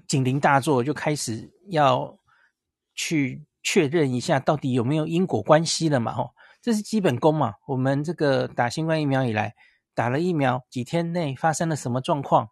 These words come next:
哦，收集了几例，那到底有没有因果关系，这是需要去验证的嘛。我想这个我们以前也讲过很多次了，吼。那我们继续往下看，那他们做了什么事情呢？哦，那他说，当然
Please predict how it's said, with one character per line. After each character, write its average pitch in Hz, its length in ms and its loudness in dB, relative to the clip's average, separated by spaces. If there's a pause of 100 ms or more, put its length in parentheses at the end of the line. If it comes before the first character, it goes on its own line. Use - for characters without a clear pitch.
哦， 113 200 -4
收 180 200 -2
集 156 140 -4
了 156 100 0
几 120 220 -6
例， 147 240 -2 (340)
那 214 100 -2
到 202 200 4
底 147 200 -2
有 120 120 2
没 143 120 0
有 165 140 0
因 156 160 0
果 113 160 0
关 131 220 0
系， 139 160 -4
这 180 80 -2
是 196 140 -4
需 165 200 -4
要 156 140 4
去 165 120 -2
验 160 280 2
证 127 260 0
的 110 80 -8
嘛。 - 240 -16
我 165 200 -6
想 131 200 -2
这 156 80 -4
个 139 260 0 (280)
我 127 80 -8
们 139 160 -2
以 123 80 -4
前 127 160 -2
也 127 100 -2
讲 113 180 -6
过 147 160 2
很 120 140 -2
多 139 200 0
次 147 260 -4
了， 117 100 -6
吼。 117 180 -8 (720)
那 180 120 -2
我 151 40 2
们 131 140 -2
继 185 100 -6
续 165 160 -2
往 120 120 0
下 143 200 0
看， 135 360 -4 (100)
那 170 180 -4
他 208 140 0
们 196 180 2
做 190 220 4
了 147 80 4
什 127 180 -2
么 135 80 0
事 170 240 0
情 123 320 -4
呢？ 139 240 0
哦， 123 200 -2 (960)
那 175 160 -2
他 190 100 2
说， 190 460 2 (420)
当 220 180 2
然 180 220 0